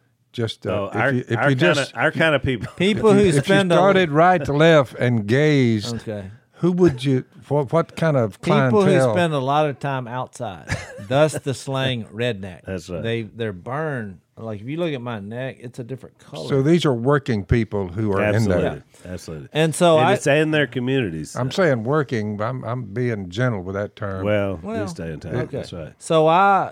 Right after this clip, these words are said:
Speaker 3: you know, where's the alarm clock? You know, aisle four past the, okay, they knew exactly. They have alarm clocks. Four dollars seventy-five cents. So here's, here's, here's the funny part.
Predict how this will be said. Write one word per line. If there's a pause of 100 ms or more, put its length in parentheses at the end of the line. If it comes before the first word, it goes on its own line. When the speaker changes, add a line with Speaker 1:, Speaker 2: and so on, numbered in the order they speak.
(140)
Speaker 3:
you
know,
where's
the
alarm
clock?
You
know,
aisle
four
past
the,
okay,
they
knew
exactly.
They
have
alarm
clocks. (100)
Four
dollars
seventy-five
cents.
So
here's, (140)
here's,
here's
the
funny
part.